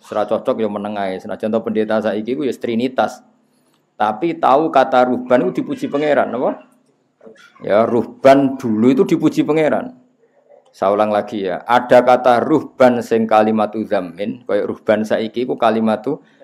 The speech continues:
dzammin, kalimat yang menunjukkan sifat buruk karena semua pendeta sekarang trinitas. Paham ya? Tapi di era dulu kalimat ruhban itu pujian, apa? Sehingga Allah ngendikan gini, "Dan kamu akan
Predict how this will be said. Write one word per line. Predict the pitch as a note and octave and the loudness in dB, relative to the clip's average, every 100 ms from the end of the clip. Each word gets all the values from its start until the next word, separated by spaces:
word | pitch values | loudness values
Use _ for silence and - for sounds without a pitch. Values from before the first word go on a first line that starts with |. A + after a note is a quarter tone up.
| - - | -20 0
dzammin, | G#2 B2+ D#3 C#3+ A#2 G#2+ A2 - - | 2 4 4 2 2 -2 -8 -14 -2
kalimat | A2 G#2+ G2+ A#2 D3 A#2 | 2 2 0 0 -2 0
yang | B2+ C#3 | 0 0
menunjukkan | B2+ B2 A#2 G#2+ - C#3 C#3 | 0 0 -2 -4 -2 -2 -2
sifat | - A2 C3 C3+ - | -8 -4 -2 -2 0
buruk | C#3 C#3+ - _ | 0 0 -4 _
karena | G#2+ G2+ C3 | -6 -2 -2
semua | B2+ A#2+ A#2 A2+ A2 | -2 -6 -2 0 0
pendeta | A2+ A2 A2 A2 | -2 -2 0 -2
sekarang | - G2+ G#2+ C3+ | -2 0 0 0
trinitas. | C3 B2 B2 B2+ A2 - - _ _ _ _ _ _ | -2 -2 -2 0 -2 -2 -14 _ _ _ _ _ _
Paham | - G#2 F#2 | 0 0 0
ya? | G#2 B2+ - - _ _ _ | -4 -4 -10 -20 _ _ _
Tapi | A#2+ B2 F#3 - | 0 2 -2 -4
di | C#3 | -4
era | C3+ C3+ C3+ B2+ | 4 6 8 6
dulu | E3+ G3+ D#3+ C#3 | 2 2 2 2
kalimat | C#3 C3 C#3 C3+ | 4 4 4 2
ruhban | C#3 C3 C#3+ F3+ | 0 4 4 4
itu | F#3+ | 0
pujian, | - C3+ - C#3 - - - | 0 -4 2 2 2 -6 0
apa? | C3 - - _ _ _ _ _ _ _ _ | 0 0 -6 _ _ _ _ _ _ _ _
Sehingga | _ A2 A2 C#3 | _ -4 2 4
Allah | D3 C#3+ | 4 2
ngendikan | B2+ B2 C3+ | 2 0 0
gini, | B2 - - _ _ _ _ - | 0 -6 -14 _ _ _ _ 2
"Dan | B2+ B2+ | 2 4
kamu | E3+ F#3+ | 4 4
akan | E3 E3 | 2 2